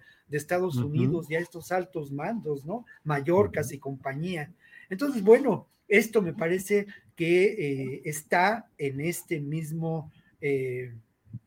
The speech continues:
Speaker 1: eh, marco de referencia, ¿no?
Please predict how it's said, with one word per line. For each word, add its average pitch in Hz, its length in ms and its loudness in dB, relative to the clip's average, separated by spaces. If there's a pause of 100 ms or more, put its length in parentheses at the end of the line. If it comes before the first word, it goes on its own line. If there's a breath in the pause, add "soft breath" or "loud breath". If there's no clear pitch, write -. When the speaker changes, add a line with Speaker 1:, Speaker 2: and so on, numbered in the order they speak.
Speaker 1:
eh, 147 160 -8
marco 190 760 2 (200 soft breath)
de 180 240 -4
referencia, 147 800 -2
¿no? 135 280 -6